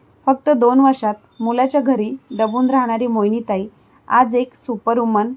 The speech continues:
समाजसेविका म्हणून प्रसिद्ध झाल्या होत्या. मोहिनीताईंची लोकप्रियता गावासोबत शहरात पण पसरली. त्यांनी छोट्या छोट्या प्रयत्नातून मोठी मोठी कामं केली होती. त्यांना बऱ्याच संस्थांनी पुढाकार दिला.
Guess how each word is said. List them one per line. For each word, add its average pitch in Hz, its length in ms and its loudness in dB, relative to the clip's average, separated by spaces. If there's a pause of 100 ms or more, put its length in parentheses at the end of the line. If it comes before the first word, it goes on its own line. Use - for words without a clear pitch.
समाजसेविका 233 760 -2
म्हणून 240 320 -2
प्रसिद्ध 226 540 -4
झाल्या 196 280 -4
होत्या. 175 280 -8 (680)
मोहिनीताईंची 240 680 2
लोकप्रियता 220 680 -2 (200)
गावासोबत 202 580 2 (440)
शहरात 233 340 4
पण 262 220 0
पसरली. 202 560 -2 (460)
त्यांनी 302 300 2
छोट्या 262 300 2
छोट्या 277 220 2
प्रयत्नातून 233 680 -2 (140)
मोठी 226 280 -2
मोठी 262 220 -2
कामं 220 400 0
केली 220 200 -2
होती. 185 340 -6 (480)
त्यांना 269 160 4
बऱ्याच 247 380 4
संस्थांनी 262 580 0 (180)
पुढाकार 220 400 2
दिला. 185 320 -6